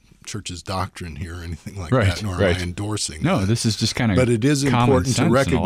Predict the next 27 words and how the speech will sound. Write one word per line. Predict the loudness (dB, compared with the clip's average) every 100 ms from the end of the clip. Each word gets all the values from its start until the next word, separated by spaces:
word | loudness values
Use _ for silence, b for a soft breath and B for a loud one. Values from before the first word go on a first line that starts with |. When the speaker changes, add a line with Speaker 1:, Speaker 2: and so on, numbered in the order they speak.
| 2 2
Speaker 1:
recognize | 2 0 -4 B B B B -10
Speaker 2:
ways. | -6
Speaker 1:
that | -4 -4 -4
the, | -6 -6 -10 b b b b
that | -14 -12 -8 -8 -6
the | -6
one | -2 0 0 0
common | -2 -2 0 -2
denominator | -4 -4 -4 -6 -6 -8 -10
among | -8 -6 -4 -6 -6
the | -6
healthier | -4 -4 -4 -4 -2 -4 -6 b _ _ _ _ _ _ -10
Christian | -4 -2 -2 -4 -4
groups | -6 -12 -10 -8 -6 -8 _ _ _ _ _ _ _ _ _
is | -10 -8
actually | -8 -10 -10 -10 -10
the | -12
fact | -12 -10 -12 -14
that | -16
they | -14 -12
are | -10 -10 -12 b b b b -10
more | -8 -6
diverse, | -8 -12 -12 -12
that | -12 -10
they | -10
are | -8
reaching | -8 -6 -4 -4 -2 -2 -6